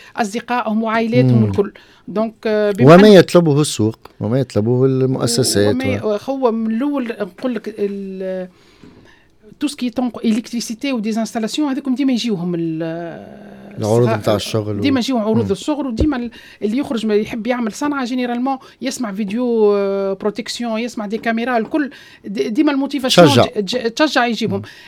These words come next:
Speaker 1: هذاك الاختصاص ديما مطلوب. أما الاختصاص الجديد هذا متاع الاستقبال وال-، آه، والسلامة هو اللي قاعد يلقى في رواج، خاطر سوق الشغل ولا طالب ياسر.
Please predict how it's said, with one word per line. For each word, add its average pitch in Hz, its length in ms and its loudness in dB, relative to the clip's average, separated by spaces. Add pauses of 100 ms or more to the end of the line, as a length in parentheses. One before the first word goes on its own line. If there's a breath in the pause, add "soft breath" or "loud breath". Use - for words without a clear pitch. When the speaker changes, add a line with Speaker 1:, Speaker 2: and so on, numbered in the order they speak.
Speaker 1:
هذاك 285 220 2
الاختصاص 277 440 -4
ديما 254 340 -2
مطلوب. 208 420 -2 (300 soft breath)
أما 254 120 2
الاختصاص 285 520 -4
الجديد 240 340 -2
هذا 233 240 0
متاع 214 260 -4
الاستقبال 208 840 -4
وال-، 190 380 -4
آه، 180 920 -10
والسلامة 277 720 0
هو 294 240 2
اللي 262 420 -2
قاعد 254 400 -6
يلقى 240 360 -2
في 220 120 0
رواج، 254 340 0
خاطر 285 220 -6
سوق - 220 -8
الشغل 240 340 -6
ولا 226 200 -4
طالب 226 340 -4
ياسر. 220 340 -4